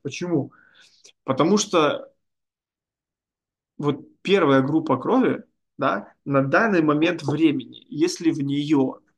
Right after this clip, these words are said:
вот эти вот антигены не попали, то этих антител может и не быть, не плавать. Поэтому мож-, можно её взять и перелить.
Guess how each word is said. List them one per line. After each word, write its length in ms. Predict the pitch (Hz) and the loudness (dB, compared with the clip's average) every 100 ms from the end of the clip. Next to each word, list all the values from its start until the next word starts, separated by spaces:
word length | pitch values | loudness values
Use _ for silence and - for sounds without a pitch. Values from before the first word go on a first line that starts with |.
| _ _ _ _ _ - | _ _ _ _ _ -12
вот 140 | 143 165 | -4 -2
эти 200 | 165 143 | -2 -2
вот 260 | 143 135 | -2 -2
антигены 680 | - 143 135 139 143 156 127 | -6 -10 -8 -6 -2 -2 0
не 180 | 127 139 | -2 -2
попали, 600 | 139 156 233 247 139 - | -4 -2 0 0 -2 -6
то 120 | - | -4
этих 400 | 139 139 - 143 - | -2 -2 -8 -12 -8
антител 640 | 151 147 139 131 233 214 | -4 -4 -6 -4 -2 0
может 340 | 143 160 151 143 | 0 -4 -6 -6
и 40 | |
не 120 | 139 | -4
быть, 340 | 139 143 135 - | 2 2 0 -4
не 100 | 139 | -6
плавать. 420 | 147 110 113 - | -4 -6 -6 -6
Поэтому 320 | - 143 143 135 | -2 0 0 -2
мож-, 260 | 147 143 | -2 -2
можно 280 | 135 135 135 | 0 -2 0
её 180 | 131 131 | 0 0
взять 320 | 127 202 226 | -2 -4 -4
и 80 | 143 | -6
перелить. 560 | 135 131 139 - - | -2 0 0 -2 -6